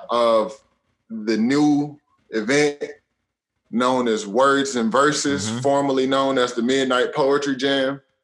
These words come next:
Speaker 1: It will start at ten thirty.
Speaker 2: Yep.
Speaker 1: It is hosted by yours truly,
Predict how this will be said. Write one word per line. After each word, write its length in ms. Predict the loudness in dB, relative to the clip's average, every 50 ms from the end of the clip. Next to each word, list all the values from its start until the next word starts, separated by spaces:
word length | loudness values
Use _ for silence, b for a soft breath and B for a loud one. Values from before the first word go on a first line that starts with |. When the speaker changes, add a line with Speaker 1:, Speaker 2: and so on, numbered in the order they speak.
| _ _ _ _ _ _ _ _ _ _
Speaker 1:
It 60 | -8 -6
will 160 | -4 -4 -4
start 260 | -2 0 0 2 2
at 140 | 0 -2 -4
ten 260 | -2 -2 -2 -2 0
thirty. 360 | 0 2 4 4 4 2 0
Speaker 2:
Yep. 200 | -2 -4 -6 -8 -10 _ _ _ _ _ _ _ _ _
Speaker 1:
It 120 | -4 -4
is 120 | -4 -4 -2
hosted 380 | -2 0 0 0 -2 -4 -2
by 140 | 0 0 2
yours 360 | 2 2 2 2 0 0 -4
truly, 640 | -4 -2 0 2 2 2 2 0 0 -2 -4 -10